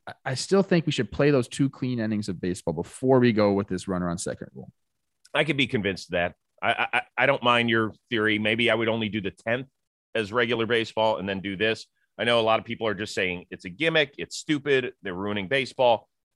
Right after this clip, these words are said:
Speaker 2: I actually like seeing the strategy that is used. To me, there's a, there's an increased tempo in it. I look at it as, I used to call poker for a living, so I look at it as an ante, you know,
Speaker 1: Okay.
Speaker 2: like, it forces
Speaker 1: Sure.
Speaker 2: action. So to me, it's not bad.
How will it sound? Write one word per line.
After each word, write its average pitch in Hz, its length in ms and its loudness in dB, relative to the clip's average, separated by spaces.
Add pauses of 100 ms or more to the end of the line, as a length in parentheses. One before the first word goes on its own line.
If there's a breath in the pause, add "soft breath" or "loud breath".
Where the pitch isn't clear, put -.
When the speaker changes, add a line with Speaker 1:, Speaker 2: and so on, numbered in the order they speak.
(120)
Speaker 2:
I 175 120 2
actually 165 260 -4
like 120 400 0
seeing 143 320 -4
the 113 60 -2
strategy 139 640 -2
that 156 120 -2
is 143 140 -6
used. 160 440 -6 (520)
To 135 80 2
me, 156 180 0
there's 147 240 0
a, 123 220 0
there's 120 200 0
an 117 80 -2
increased 143 680 -4
tempo 147 440 2
in 160 100 2
it. 175 140 -2 (440)
I 139 140 2
look 156 240 0
at 147 80 -2
it 131 200 -2
as, 107 100 -12
I 123 120 -2
used 139 160 -2
to 139 40 -14
call 117 160 2
poker 139 400 0
for 143 140 -2
a 143 60 4
living, 143 300 -2
so 117 140 -2
I 107 60 4
look 123 220 -2
at 123 80 -2
it 117 100 -2
as 104 160 -2
an 101 100 -4
ante, 135 480 -4 (560)
you 127 100 0
know, 139 180 4
Speaker 1:
Okay. 151 80 2
Speaker 2:
like, 113 180 0
it 107 160 -2
forces 123 420 -2
Speaker 1:
Sure. - 100 -4
Speaker 2:
action. 170 520 -2 (520)
So 147 280 4
to 143 160 -4
me, 175 220 0
it's 143 180 -4
not 143 260 0
bad. 147 460 0